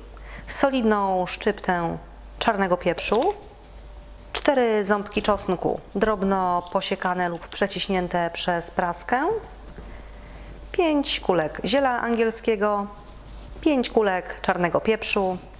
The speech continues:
oraz pięć liści laurowych. Łamię je, żeby łatwiej uwolniły aromat.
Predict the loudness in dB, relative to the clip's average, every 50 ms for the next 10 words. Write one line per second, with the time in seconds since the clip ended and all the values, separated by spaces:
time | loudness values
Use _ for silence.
0 | -18 -18 -16 -16 -16 -6 0 2 2 2 2 0 -2 -4 -6 -6 0 2 4 4
1 | 4 4 2 0 -2 -2 -6 -12 -2 0 2 2 2 2 0 0 2 2 2 4
2 | 2 0 2 2 2 2 2 0 -6 -12 -14 -16 -18 -18 -18 -18 -18 -18 -18 -16
3 | -16 -16 -16 -14 -14 -2 2 4 4 4 4 2 2 2 2 2 2 0 -2 -6
4 | -12 -18 -18 -14 -4 -2 0 0 2 2 2 4 4 6 6 6 6 4 4 4
5 | 4 4 2 2 2 0 -2 -2 0 0 0 2 2 2 4 2 2 2 2 0
6 | 0 0 0 -2 -2 -6 -12 -18